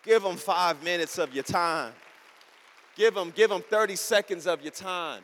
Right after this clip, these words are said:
Begin to build up the strength on the inside of you. I don't know if you guys know this, but as you begin to pray, you get better at it.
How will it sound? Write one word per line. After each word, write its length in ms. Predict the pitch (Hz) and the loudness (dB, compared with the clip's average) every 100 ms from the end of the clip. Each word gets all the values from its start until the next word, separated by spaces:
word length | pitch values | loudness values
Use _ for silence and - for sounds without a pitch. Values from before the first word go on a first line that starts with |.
| - | -12
Begin 400 | 185 226 233 220 | -8 -4 -2 -4
to 60 | |
build 460 | 170 - 220 214 196 | -8 -2 0 0 0
up 220 | 208 202 | -2 -4
the 60 | - | -10
strength 420 | - - 196 190 | -10 -8 -8 -8
on 100 | 170 | -10
the 120 | 160 | -8
inside 460 | 180 180 - 127 110 | -10 -10 -12 -12 -12
of 80 | 98 | -18
you. 140 | 95 85 _ - | -20 -20 _ -8
I 40 | |
don't 120 | 196 | -4
know 60 | 214 | -4
if 100 | 175 | -4
you 60 | |
guys 220 | 202 180 156 | 0 0 0
know 300 | 214 277 269 | 2 2 0
this, 220 | 196 - | -6 -6
but 160 | 185 | -6
as 200 | 180 208 | -4 -4
you 60 | 196 | -6
begin 240 | 196 190 | -10 -8
to 60 | 180 | -8
pray, 340 | - 262 262 | -4 0 0
you 100 | 208 | -2
get 240 | 208 240 165 | -10 -10 -6
better 320 | 233 277 254 | -6 -2 -2
at 200 | 214 170 | -2 -4
it. 280 | 110 - | -10 -18